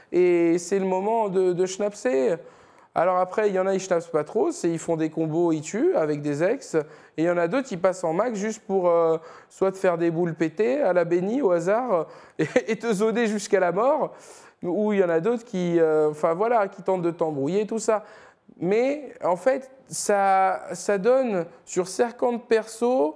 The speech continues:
sur les commandes listes de coffre qui sont relativement fournies, quand tu passes et que t'as tous tes coups, quand tu passes en max mode, que t'as tous tes coups qui sont, qui ont la possibilité d'être ex,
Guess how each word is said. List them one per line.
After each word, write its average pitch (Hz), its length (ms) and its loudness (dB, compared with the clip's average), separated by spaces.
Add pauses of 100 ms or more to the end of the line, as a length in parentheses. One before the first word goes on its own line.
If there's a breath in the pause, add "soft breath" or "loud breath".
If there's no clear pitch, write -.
(220 loud breath)
sur - 240 -2
les 208 100 4
commandes 226 360 -2
listes 214 140 -4
de 220 100 0
coffre 233 280 -2
qui 190 140 -10
sont 185 260 -2
relativement 190 520 -2
fournies, 208 440 -4 (680 loud breath)
quand 233 160 2
tu 240 180 -8
passes 262 320 0
et 226 60 0
que 202 80 -14
t'as 208 120 2
tous 254 260 -6
tes 247 180 -2
coups, 254 440 -2 (280 loud breath)
quand 214 80 2
tu 214 160 -8
passes 240 200 -6
en 233 60 0
max 220 180 -4
mode, 226 140 -4
que - 80 -4
t'as 190 220 0
tous 254 240 -8
tes 240 160 -4
coups 240 400 -4 (160)
qui - 120 -12
sont, 202 160 -2 (280)
qui - 120 -4
ont 202 200 -2
la 202 120 0
possibilité 220 520 -4
d'être 190 280 -2
ex, - 460 -4